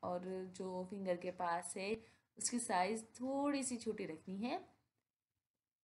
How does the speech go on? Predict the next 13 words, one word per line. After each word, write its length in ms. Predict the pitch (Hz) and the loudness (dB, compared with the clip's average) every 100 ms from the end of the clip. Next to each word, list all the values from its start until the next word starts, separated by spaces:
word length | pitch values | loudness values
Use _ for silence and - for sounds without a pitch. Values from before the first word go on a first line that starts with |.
| _ | _
देखिए, 260 | - 196 269 | -8 -4 -4
बिल्कुल 320 | 226 208 247 - | -4 -4 -4 -4
इस 120 | 196 | -4
तरह 200 | 190 180 | -2 -2
से 160 | 175 190 | -2 -6
हार्ट 320 | 185 170 180 185 | 0 2 2 0
बना 180 | 185 180 175 | -2 -2 -2
के 220 | 240 277 269 | 0 0 0
फिर 180 | 254 - | -2 -2
उस 120 | - - | -4 -4
पर 280 | - 170 196 | 0 0 0
हम 260 | 180 175 | 0 -2
जो 180 | 185 | -2